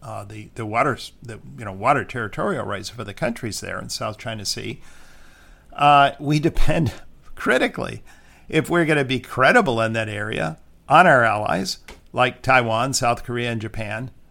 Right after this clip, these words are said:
And yet, at the same time we're doing that, making ourselves vulnerable, trying to reach out,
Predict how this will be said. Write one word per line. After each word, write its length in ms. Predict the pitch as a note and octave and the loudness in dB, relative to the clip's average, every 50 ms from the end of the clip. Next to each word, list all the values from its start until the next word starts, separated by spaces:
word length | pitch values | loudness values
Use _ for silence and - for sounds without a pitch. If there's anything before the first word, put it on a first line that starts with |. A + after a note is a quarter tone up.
| _ - - _ _ _ - _ - - | _ -20 -20 _ _ _ -20 _ -8 -2
And 180 | D#3+ E3 F3 | 0 2 4
yet, 200 | F3+ F#3+ F#3 F#3 - | 4 4 4 2 0
at 100 | F#3 D3 | -4 -4
the 100 | C#3 F3+ | -2 0
same 300 | D#3 - - A#3+ D4 D#4 | 0 0 2 2 0 2
time 220 | C4+ B3 A#3+ A#3 G#3+ | 2 2 2 4 2
we're 100 | E3+ D3 | 2 0
doing 440 | B2 A2 - D#3 F#3 C#4 E4 D#4 | 0 0 0 0 0 0 0 -2
that, 420 | F#3+ A2+ G2+ A2 A#2+ C3+ - D3+ C3 | -2 -4 -4 -6 -6 -6 -8 -6 -2
making 340 | C#3+ F3+ F#3+ A3 G#3+ G#3 F#3 | -2 -2 -2 -2 -2 0 0
ourselves 380 | E3 D3 - D#3+ D#3+ D3 B2 | 0 0 0 0 0 0 -2
vulnerable, 600 | A#2+ A#2+ C#3 C#3 C3+ B2+ B2 A#2 G#2+ G#2+ B2 C#3+ | -2 0 0 2 2 0 -2 -2 -4 -4 -8 -8
trying 300 | - - - D3+ E3+ F3+ | -8 -4 -2 0 0 2
to 100 | E3 C#3+ | 2 2
reach 320 | B2+ C3 D3 D#3+ D#3+ - B2 | 2 2 0 0 -2 -2 -2
out, 380 | C#3 D3+ D3+ C3+ A#2+ B2 - | 2 2 4 2 2 -2 -8